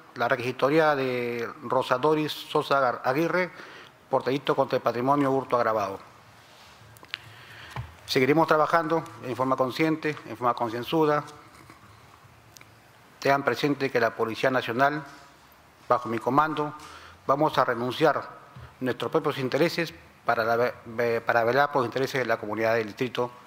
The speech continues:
de Miraflores. Asimismo, también ya estoy haciendo las coordinaciones para que el día de hoy y el día de mañana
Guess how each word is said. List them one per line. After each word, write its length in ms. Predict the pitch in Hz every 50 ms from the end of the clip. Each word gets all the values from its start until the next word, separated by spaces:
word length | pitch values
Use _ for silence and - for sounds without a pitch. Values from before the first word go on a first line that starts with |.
| - - - - - -
de 80 | - 104
Miraflores. 520 | 107 107 101 92 - 95 92 92 - - - - - - - - - - - - - - - - - - - - - - - - - - - - -
Asimismo, 540 | 135 131 - 160 165 180 185 180 180 175 170
también 480 | - 151 156 151 160 170 170 175 175
ya 140 | 156 156 151
estoy 160 | 147 - -
haciendo 160 | 143 135 165 156
las 100 | 143 -
coordinaciones 760 | 147 131 131 127 123 - - 156 151 156 165 160 - - - - - - - - - - _ -
para 260 | - 123 123 123 123
que 640 | - 123 120 117 117 117 117 117 117 117 113 110 104 98 - - - -
el 120 | 117 117
día 200 | 123 143 147 143
de 140 | 135 139 147
hoy 200 | 147 151 151 139
y 20 |
el 100 | 127 120
día 80 | 120 139
de 40 | 135
mañana 500 | 131 131 139 147 147 147 151 151 151